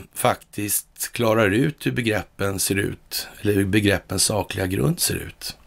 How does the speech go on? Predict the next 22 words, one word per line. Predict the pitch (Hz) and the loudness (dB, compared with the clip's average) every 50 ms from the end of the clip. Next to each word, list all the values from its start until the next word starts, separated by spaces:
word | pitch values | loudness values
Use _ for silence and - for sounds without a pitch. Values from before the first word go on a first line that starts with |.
| _ _ _ - - - - - - - - - - - - - - - - - - - - | _ _ _ -20 -20 -20 -20 -18 -18 -16 -16 -16 -16 -18 -18 -18 -20 -20 -20 -20 -18 0 4
Det | - 113 110 - 123 113 110 | 4 4 4 4 4 4 6
är | 104 | 6
ju | 101 101 95 95 95 95 - | 6 6 6 4 4 2 0
någonting | - 113 98 95 95 92 - - - 82 69 - - - | -2 0 0 0 0 -4 -2 -2 -2 -2 -2 -2 -6 -8
att | - - | -10 -4
tänka | - - 113 101 101 - - - 123 - | -2 0 0 0 0 -2 0 0 0 0
på | - - 95 - | -2 -8 -10 -8
nu | - - - - 87 | -10 -10 -10 -10 -10
här. | 87 - 80 - - - | -10 -8 -10 -10 -6 -6
Och, | 101 95 - - _ - _ - - | -6 -6 -6 -10 _ -20 _ -2 2
eh, | 107 101 98 98 95 92 - - _ - - - | 2 4 4 4 2 0 -4 -8 _ -20 -16 -10
som | - - 110 104 | -6 -2 -2 -2
sagt, | - - 104 101 - - | 0 0 0 -2 -2 -4
det | - 110 | -2 0
är | 104 | 2
samma | - - 127 117 95 95 104 110 113 | 2 4 4 2 2 0 0 0 2
gäng | 107 95 92 90 87 92 82 - - - - - - - | 2 2 0 0 -2 -2 -4 -8 -12 -18 -20 -20 -20 -12
som | - - - 101 95 | -8 -4 -2 -2 -2
sprider | - - 110 110 104 95 95 101 110 113 113 92 - 98 98 | -2 -4 -4 -4 -4 -4 -2 0 2 4 4 4 2 0 0
de | 104 90 | 0 2
här | 95 95 101 90 87 85 - - - - - - - - - - - - | 2 0 0 -2 -4 -6 -8 -12 -16 -20 -20 -20 -20 -18 -18 -16 -14 0
idéerna | - 117 107 95 104 101 95 95 92 92 95 95 - | 4 4 4 6 4 2 2 2 0 -2 -4 -6 -6